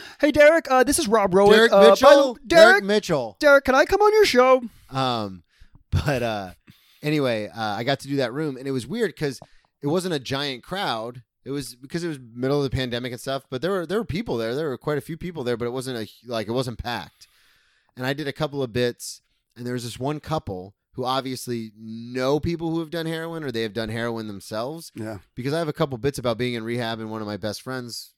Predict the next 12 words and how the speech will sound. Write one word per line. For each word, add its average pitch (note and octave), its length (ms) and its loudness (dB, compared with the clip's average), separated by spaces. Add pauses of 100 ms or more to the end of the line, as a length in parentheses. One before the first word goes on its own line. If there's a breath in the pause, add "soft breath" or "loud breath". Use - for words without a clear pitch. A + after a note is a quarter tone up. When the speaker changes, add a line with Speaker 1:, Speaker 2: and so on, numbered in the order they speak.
Speaker 2:
is G2+ 100 -14
a G#2 60 -12
recovering G#2+ 380 -10
heroin D#3+ 300 -8
addict. D#2 460 -20
And A2+ 100 -16
so C3 120 -4
I A#2+ 140 -2 (100)
have A#2 220 -6
a A#2 60 -12
bunch A2+ 280 -12
of A2 140 -6